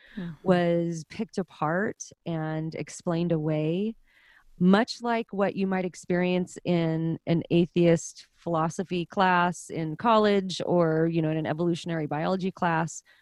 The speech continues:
Speaker 2: We hear stories like that from Christian kids who go off to college and have their faith challenged. And so in a very similar way,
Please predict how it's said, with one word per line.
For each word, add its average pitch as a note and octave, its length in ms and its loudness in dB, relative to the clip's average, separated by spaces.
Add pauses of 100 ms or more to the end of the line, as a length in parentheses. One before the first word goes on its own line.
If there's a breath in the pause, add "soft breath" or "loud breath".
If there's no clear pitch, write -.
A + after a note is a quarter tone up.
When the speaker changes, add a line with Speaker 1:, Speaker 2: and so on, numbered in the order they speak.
Speaker 2:
We F#3+ 80 -4
hear F#3 160 0
stories D4+ 480 -6 (120)
like E3 220 -8
that C#3+ 220 -8
from E3+ 200 -8
Christian E3 380 -8
kids D#3 280 -6
who E3 60 -6
go E3 140 -2
off D#3+ 180 -4
to E3+ 80 -4
college D#3 460 -2
and D#3+ 200 -4
have D#3+ 220 -2
their D3+ 120 2
faith D#3+ 280 0
challenged. D#3 460 -2 (680 loud breath)
And G#3+ 140 4
so G#3+ 200 2
in G#3 160 -2
a G3+ 60 -2
very G#3+ 240 0
similar G3+ 560 -2
way, D#3+ 500 -4